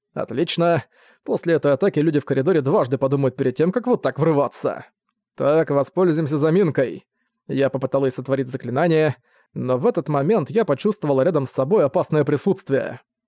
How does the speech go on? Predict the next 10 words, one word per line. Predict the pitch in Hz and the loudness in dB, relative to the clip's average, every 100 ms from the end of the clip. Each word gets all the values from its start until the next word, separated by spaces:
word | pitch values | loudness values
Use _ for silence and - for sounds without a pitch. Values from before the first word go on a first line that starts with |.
| _ _ | _ _
Внезапно | 135 131 127 139 135 135 | -6 -2 0 0 -2 -4
в | |
центре | - 143 135 | -2 -4 -2
комнаты | 127 135 139 151 165 | 0 0 0 0 2
возникла | 220 147 147 147 143 | 2 2 2 2 2
тень. | 175 156 127 - _ _ _ _ _ _ _ _ | 2 0 -2 -10 _ _ _ _ _ _ _ _
Вот | - 131 135 | -2 0 0
так | - 247 | 0 0
искривлять | 196 - 139 151 139 | 0 -2 0 0 0
пространство — | - - - 214 - 151 151 131 | -4 -2 0 0 0 0 0 0